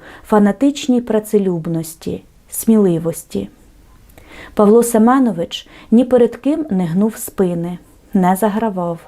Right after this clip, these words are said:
Завжди говорив те, що думав, не турбуючись,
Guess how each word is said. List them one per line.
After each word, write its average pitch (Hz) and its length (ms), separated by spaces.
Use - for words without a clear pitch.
Завжди 214 460
говорив 175 440
те, 247 340
що - 300
думав, 175 480
не 202 140
турбуючись, 196 960